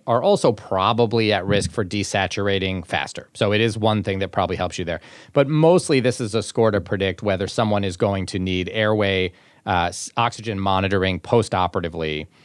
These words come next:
because they're gonna be at risk for obstruction postoperatively. So it probably does have some influence on how likely they are to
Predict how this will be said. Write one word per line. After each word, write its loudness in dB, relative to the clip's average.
because -2
they're -2
gonna -2
be 0
at -4
risk -2
for 0
obstruction -6
postoperatively. -10
So 0
it -4
probably 2
does 4
have 0
some 0
influence 2
on 0
how 0
likely 0
they 2
are 4
to -4